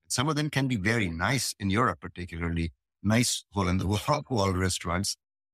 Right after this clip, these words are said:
where I remember in Lisbon, the gentleman brought this, uh, big piece of cheese. And he said, "This cheese is from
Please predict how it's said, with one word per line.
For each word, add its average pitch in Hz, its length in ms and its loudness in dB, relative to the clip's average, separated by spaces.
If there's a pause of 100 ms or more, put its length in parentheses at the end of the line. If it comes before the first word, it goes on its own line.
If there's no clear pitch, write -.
(160)
where 95 520 -2
I 95 100 -2
remember 95 420 0
in 92 160 -2
Lisbon, 92 460 0
the 87 100 -6
gentleman 90 420 0
brought 90 340 0
this, - 300 -2 (440)
uh, 87 180 -2 (180)
big 98 140 2 (100)
piece 95 220 2
of - 80 -8
cheese. 104 460 4
And 90 140 2
he 90 80 0
said, 90 280 -2
"This 98 140 2
cheese 95 420 0
is 80 160 0
from 87 420 0